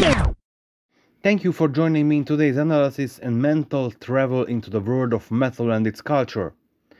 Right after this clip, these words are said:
Thank you for your attention and interest.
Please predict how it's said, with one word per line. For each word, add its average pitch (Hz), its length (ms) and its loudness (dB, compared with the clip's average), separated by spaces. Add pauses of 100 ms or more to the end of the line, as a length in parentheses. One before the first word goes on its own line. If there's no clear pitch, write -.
(400)
Thank 156 220 0
you 160 60 -2
for 143 160 0
your 127 140 4
attention 156 560 -2
and 117 180 -4
interest. 120 640 -4